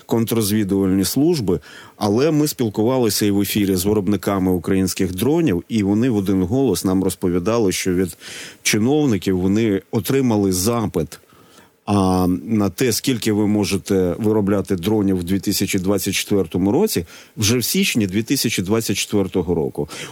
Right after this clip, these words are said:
От якби засновники компанії Toyota, наприклад, про це дізналися, що так відбувається планування, а, я думаю, що вони були б шоковані. Ну, може, я даремно про Toyota згадав, можливо, якісь і менші компанії.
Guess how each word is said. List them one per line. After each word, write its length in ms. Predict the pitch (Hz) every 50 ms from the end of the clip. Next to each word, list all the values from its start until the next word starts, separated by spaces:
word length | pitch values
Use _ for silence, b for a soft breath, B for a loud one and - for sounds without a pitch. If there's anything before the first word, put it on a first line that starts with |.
| B
От 200 | B 120 117 -
якби 440 | 170 151 139 123 117 170 196 185 160
засновники 640 | 131 139 135 - - 170 160 151 135 123 - -
компанії 600 | - - 127 127 131 - 143 143 131 127 117 110 90 -
Toyota, 500 | - 123 139 143 131 110 92 85 - 85
наприклад, 520 | 82 82 76 - 85 87 78 - 92 85
про 140 | - - 107
це 180 | 98 - 113 107
дізналися, 640 | 92 104 107 107 131 151 208 - - 180 - - 101
що 160 | - - 107
так 280 | - 151 135 127 -
відбувається 640 | 110 104 90 95 104 104 104 98 90 90 - - 95
планування, 760 | 80 - 101 104 101 98 104 101 98 87 73 71 69 69 67 - B B B B B B B B B B B B -
а, 240 | 120 117 110 107
я 220 | 107 110 104 127 147
думаю, 300 | 156 160 160 156 147 127
що 140 | - - 107
вони 200 | 107 117 127 131
були 260 | 120 117 117 120 110
б 40 | -
шоковані. 640 | - - 113 - - 101 92 80 76 78 78 104
Ну, 200 | 139 170 175 -
може, 300 | - 165 165 180 156 160
я 140 | 147 147 143
даремно 460 | 131 120 135 139 160 170 156 139 123
про 160 | 107 - 123 117
Toyota 540 | - - 117 117 127 120 104 92 - 95
згадав, 500 | 87 82 85 104 110 131 165 180 175 143
можливо, 440 | 113 110 107 101 117 120 135 127 107
якісь 360 | 101 101 95 - 127 120 -
і 60 | 127 113
менші 440 | 113 123 123 107 95 - - 90
компанії. 640 | - - 82 80 78 - 71 67 67 - 60 71